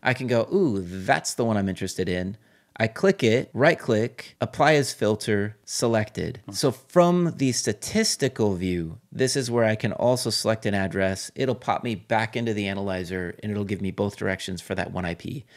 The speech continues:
Speaker 1: That's also really useful because if I come up here to stats again, let's go back to endpoints. To see V six, I might have to activate that field here. Right now mine was deactivated, but if I do have V six, I can come over here.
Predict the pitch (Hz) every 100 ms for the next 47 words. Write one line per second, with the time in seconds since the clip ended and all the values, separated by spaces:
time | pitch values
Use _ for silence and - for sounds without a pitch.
0 | - 131 139 156 143 143 120 120 117 117
1 | 110 - 113 101 - 160 120 101 101 -
2 | 104 - 113 - 110 98 - 104 101 98
3 | 107 107 107 107 - - 92 92 92 -
4 | 104 107 - 110 104 - - - 131 -
5 | 156 139 123 - 147 - 120 113 117 113
6 | 120 - 110 - 110 - 131 117 135 131
7 | - 101 110 101 - - - 120 117 139
8 | 175 - 170 175 190 175 113 110 107 104
9 | 113 101 87 - 101 117 113 - 120 123
10 | 131 139 123 107 101 - 101 - 113 120
11 | 117 117 110 117 - 92 87 110 104 101
12 | 95 95